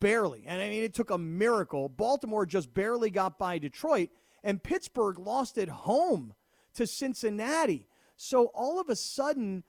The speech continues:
what I thought about the Raiders for the first two weeks based on who they beat and where, I'm not quite as impressed. And then for Miami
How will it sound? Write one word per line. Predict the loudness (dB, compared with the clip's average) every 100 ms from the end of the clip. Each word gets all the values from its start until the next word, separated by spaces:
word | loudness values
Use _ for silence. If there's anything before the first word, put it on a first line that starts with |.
| _ _
what | 0 2
I | 2
thought | 0 -2 0
about | 0 0 -2
the |
Raiders | -2 -2 -2 -4
for | 0 0
the | 0
first | 0 -2 0
two | -4
weeks | -2 -4 -4
based | -2 -2 -2
on | -2 -2
who | 0 2
they | 2
beat | 0 -4 -6
and | -6 -4
where, | -2 0 0 -2 _ _ _ _
I'm | -4 -2
not | 0 -2 -2
quite | -10 -6 0 0
as | 0 -2
impressed. | -2 -2 0 0 -4 -6
And | -4
then | -2 -2
for | -2 -4
Miami | -4 -6 -6 -2 0 0